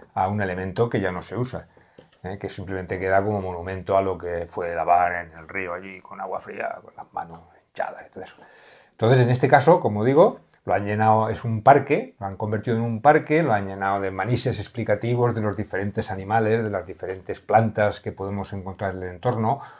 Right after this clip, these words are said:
un plano, eh, general de, de toda esta aula de naturaleza, y bueno, hace que la visita al lavadero, manteniéndose el antiguo lavadero, pues tiene una nueva utilidad y, va,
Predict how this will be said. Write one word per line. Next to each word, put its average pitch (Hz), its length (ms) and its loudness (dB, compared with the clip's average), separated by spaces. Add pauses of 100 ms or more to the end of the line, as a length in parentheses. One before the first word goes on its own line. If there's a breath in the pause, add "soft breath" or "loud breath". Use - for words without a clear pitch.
(160 loud breath)
un 104 220 -4
plano, 98 580 2 (380 soft breath)
eh, 104 200 -2
general 98 640 6
de, 98 320 -2
de 98 220 -6
toda 98 200 4
esta 98 200 -2
aula 101 160 0
de 98 80 2
naturaleza, 135 580 2
y 147 60 -8
bueno, 156 200 -12
hace 156 380 0
que 117 460 0
la 110 120 -2
visita 123 280 2
al 151 60 8
lavadero, 98 420 6 (460 soft breath)
manteniéndose 110 840 4
el 95 80 0
antiguo 90 320 2
lavadero, 160 480 6 (280 loud breath)
pues - 300 -8
tiene 113 380 0
una 117 180 -4
nueva 98 180 0
utilidad 95 520 -4
y, 92 240 -14
va, 92 180 -10